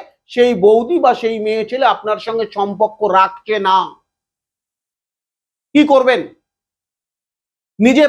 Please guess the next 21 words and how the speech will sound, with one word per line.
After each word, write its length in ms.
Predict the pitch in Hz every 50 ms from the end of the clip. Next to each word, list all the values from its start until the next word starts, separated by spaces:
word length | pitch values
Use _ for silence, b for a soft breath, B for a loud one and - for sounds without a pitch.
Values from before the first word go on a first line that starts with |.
| 202 190 214
বাড়িতে 360 | 226 262 269 302 294 - 311 294
বসে 180 | 302 285 294 311 294 285
এই 60 | 285 285
ক্রিয়াটি 300 | 294 285 294 285 247 294 - 285
করুন, 180 | 285 277 254 254
একটি 220 | 254 - - 285
খেজুর 360 | 254 - 254 254 262 277 277 277 254
কাটা 200 | 277 277 277 277
নিন 180 | 269 285 320 403 427 - _ _ _ _ _ _ _ _ _ _ _ _ _
এবং 180 | 214 233 294 302 302 302
একটি 200 | 294 302 - 302 294 277 269
এলাচ 300 | 269 269 277 294 285 277 254 262 254
নিন। 160 | 220 175 - - _ _ _ _ _ _ _ _ _ _ _ _ _ _ -
যে 100 | 247 285 285 262 269
মন্ত্রটি 480 | 277 285 277 254 233 294 294 262 302 285 247 285
বলছি, 280 | 285 285 285 285 349 349 294 226
যে 80 | 269 269 262 269
কোনো 160 | 285 285 285 277 269 269
অমাবস্যা 600 | 269 277 277 277 285 277 277 277 - - 302 285 285
তিথি, 180 | 294 277 226 - - _ _ - 254
এই 80 | 262